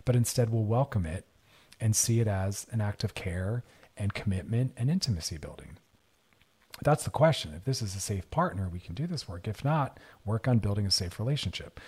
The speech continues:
So if you can't imagine doing what I just listed because you are too anxious or your partner is, acknowledge that and work on building a more trusting relationship,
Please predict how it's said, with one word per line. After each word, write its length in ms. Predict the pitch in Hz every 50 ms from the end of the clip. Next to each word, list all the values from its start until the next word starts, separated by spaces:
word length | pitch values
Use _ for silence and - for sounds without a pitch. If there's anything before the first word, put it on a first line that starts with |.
| - - -
So 140 | - -
if 100 | 101 -
you 140 | 110 135 175
can't 320 | - - - 151 151 151 151
imagine 520 | 139 120 110 117 120 104 90 82 80 82
doing 220 | 85 101 104 104
what 120 | 101 98 90
I 60 | 85
just 280 | 80 - 107 - - 85
listed 400 | 82 80 - - - 120 139 - - - - - - -
because 320 | - 101 - 107 98 85
you 120 | 98 127 147
are 40 | 139
too 200 | - - 98 85
anxious 400 | 76 80 82 - - 123 - -
or 80 | - 87
your 100 | 85 -
partner 400 | - - 185 180 - - 95 92
is, 160 | 98 101 - - - - _ _ _ -
acknowledge 460 | 123 113 131 135 156 196 202 - -
that 280 | 95 98 95 95 - -
and 160 | 110 107 101
work 180 | 120 123 - 139
on 120 | 131 113
building 260 | - 110 104 110 110
a 40 | 107
more 180 | 104 104 101 95
trusting 440 | - - 107 95 - - 101 92
relationship, 640 | 87 90 92 110 120 - - - - - - - -